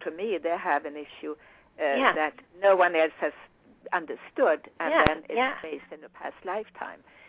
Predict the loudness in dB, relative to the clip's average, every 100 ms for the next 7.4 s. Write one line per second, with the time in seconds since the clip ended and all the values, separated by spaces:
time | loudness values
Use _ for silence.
0 | -10 0 2 2 -2 4 6 4 4 0
1 | 2 2 2 -2 -2 0 0 -4 -2 -2
2 | -4 -10 -20 _ _ _ 4 8 8 8
3 | 6 6 6 6 4 -4 -18 -12 -4 4
4 | 4 6 2 2 0 2 -2 -2 -2 -2
5 | -2 -2 2 2 2 4 4 4 -4 -4
6 | -6 -20 _ _ _ _ 0 0 0 -4
7 | -2 -2 -2 -4